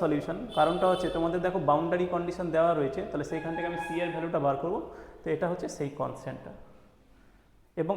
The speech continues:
আমার আনসারটা দেখো এক্সপোনেনশিয়াল ফর্মে আছে, তাহলে এটাকে সলভ করে আমি রাখবো এক্সপোনেনশিয়াল ফর্মে, তাহলে কী হবে, আনসারগুলো মেলাতে সুবিধা হবে। So আর বেশি দেরি না করে এর সলিউশনটা শুরু করা যাক। So প্রশ্নটা কী রয়েছে, ডিওয়াই ডিএক্স equal to x plus, xy plus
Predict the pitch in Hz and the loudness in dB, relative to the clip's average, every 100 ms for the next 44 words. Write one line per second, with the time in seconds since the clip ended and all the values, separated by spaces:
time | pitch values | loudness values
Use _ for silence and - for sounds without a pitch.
0 | - 160 185 180 170 170 196 190 190 190 | 2 4 6 6 4 2 2 2 2 2
1 | 165 - 190 185 180 190 180 170 156 135 | -2 -4 -4 -2 -4 -4 -2 0 0 -2
2 | 143 - 165 175 175 - 170 170 180 170 | -2 -2 0 -2 -4 0 -2 -2 -6 -6
3 | 165 147 143 190 160 - 147 135 131 135 | -6 -4 -6 -4 -6 -6 -8 -8 -8 -10
4 | 131 143 151 185 - - - - 160 180 | -10 -12 -14 -16 -20 -20 -20 -4 2 2
5 | 185 196 175 147 165 156 175 151 135 135 | 2 0 0 0 -2 -4 -4 -4 -4 -6
6 | - - 131 127 123 147 - - - 139 | -8 -10 -10 -8 -10 -10 -14 -12 -6 -4
7 | 143 147 170 160 175 180 175 - - - | -4 -4 -2 0 -2 -2 -4 -4 -6 -6
8 | 143 139 156 180 - 135 127 127 123 - | -6 -4 -6 -8 -8 -8 -6 -8 -10 -12
9 | - - - - - 190 165 180 180 180 | -14 -20 -20 -20 -16 -8 -6 -4 -4 -2
10 | 180 185 185 147 151 175 180 147 170 175 | -4 -4 -4 -2 2 2 2 0 -4 -6
11 | 151 - 165 165 151 - - - 175 175 | -8 -4 -4 -4 -8 -10 -16 -6 -6 -6
12 | - 170 160 - - - - 185 175 - | -8 -4 -4 -6 -14 -18 -14 -6 -6 -4
13 | 190 202 320 - 151 | -2 -2 -2 -2 -2